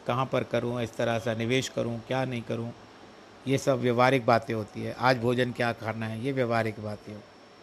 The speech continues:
और परमार्थिक सब विजय, परमार्थिक क्या होता है? केवल पर ब्रह्म के प्र-, प्रति सोचना, परमार्थ के बारे में। ये है एक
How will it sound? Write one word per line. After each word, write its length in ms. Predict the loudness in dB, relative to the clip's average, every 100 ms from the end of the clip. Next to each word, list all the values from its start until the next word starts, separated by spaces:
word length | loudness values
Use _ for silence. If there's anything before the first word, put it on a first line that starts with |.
| -20 -20 -20 -20 -20 -20 -20 -2
और 100 | 0
परमार्थिक 680 | 4 6 6 4 2 2 -4
सब 220 | 0 -2 0
विजय, 300 | 0 2 0 -2 -14 -12 -6
परमार्थिक 520 | -2 0 -2 -2 -4 -2
क्या 120 | -2
होता 200 | -2 -2
है? 60 |
केवल 380 | -2 -2 0 0 0
पर 160 | -2 -2
ब्रह्म 320 | -2 -2 -4
के 180 | -6 -8
प्र-, 460 | -8 -8 -8 -8
प्रति 280 | -8 -4 -4
सोचना, 420 | -4 -8 -8 -12 -2
परमार्थ 480 | 0 2 2 0 -2
के 80 | -6
बारे 280 | -4 -6 -8
में। 140 | -12 -18 -20 -20 -20 -20 -20 -20 -20 -20 -20 -20 -18 -18 -10
ये 260 | 0 2 4
है 220 | 4 2 0
एक 180 | 0 0